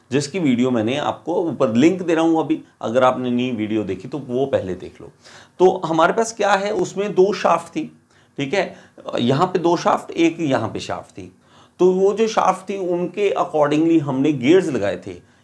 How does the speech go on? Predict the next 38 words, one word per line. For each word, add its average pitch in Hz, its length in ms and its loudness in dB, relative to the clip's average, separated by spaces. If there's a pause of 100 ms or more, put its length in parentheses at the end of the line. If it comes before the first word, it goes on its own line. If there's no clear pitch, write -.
यहाँ 175 280 -4
पे 190 60 -2
इंजन 165 340 0
शाफ्ट 214 420 -4 (140)
और 185 180 4
ड्राइव 110 240 -2
शाफ्ट। - 380 -12 (320)
एक 147 180 -8
तीसरी 180 360 -4
जो 214 140 2
शाफ्ट 180 340 -2
लगती 160 300 -6
है, 175 240 0 (220)
वो 170 100 2
यहाँ 160 280 2
पे 156 120 -6
लगती 151 320 -2
है, 165 160 0
जो 147 140 2
कि 151 160 -4 (120)
इसको 135 200 -10
सपोर्ट 120 360 -2
देगी 127 240 -2
और 120 240 0
इस 135 240 -6
शाफ्ट - 360 -4
का 113 80 -6
नाम 98 180 -4
होगा 92 260 -6 (120)
काउंटर 98 280 -4
शाफ्ट। - 800 -14
और 202 100 6
इसके 226 220 -2
ऊपर 226 280 4
हम 196 220 0
गियर्स 117 240 0
लगाते 92 340 -10
थे - 160 -20